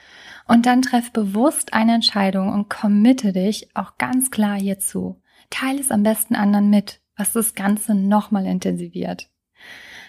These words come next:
Ja, dieser Moment deiner Entscheidung kann schon total aufregend sein, wenn du zum Beispiel ab sofort Yes zu dir sagst und Nein zu anderem.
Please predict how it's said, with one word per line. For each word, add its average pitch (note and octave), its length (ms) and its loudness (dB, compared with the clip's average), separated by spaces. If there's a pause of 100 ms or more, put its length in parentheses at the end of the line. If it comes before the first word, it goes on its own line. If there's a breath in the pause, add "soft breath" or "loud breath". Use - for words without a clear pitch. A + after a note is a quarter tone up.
(120)
Ja, G3 180 2
dieser C4 300 4
Moment G#3+ 440 4
deiner A3+ 260 4
Entscheidung G3+ 520 -2
kann G#3 180 -2
schon G#3+ 160 -4
total A#3 560 -2
aufregend F#3 560 -2
sein, F3+ 240 -2
wenn A3 160 6
du B3+ 100 4
zum A3+ 220 0
Beispiel G#3 540 0 (160)
ab C4 260 2
sofort G#3+ 580 0 (280)
Yes G3+ 440 2
zu - 160 -6
dir F3+ 220 -2
sagst F3+ 480 -4
und F#3+ 180 -10
Nein G#3 360 2
zu A3 160 -2
anderem. F3 600 -4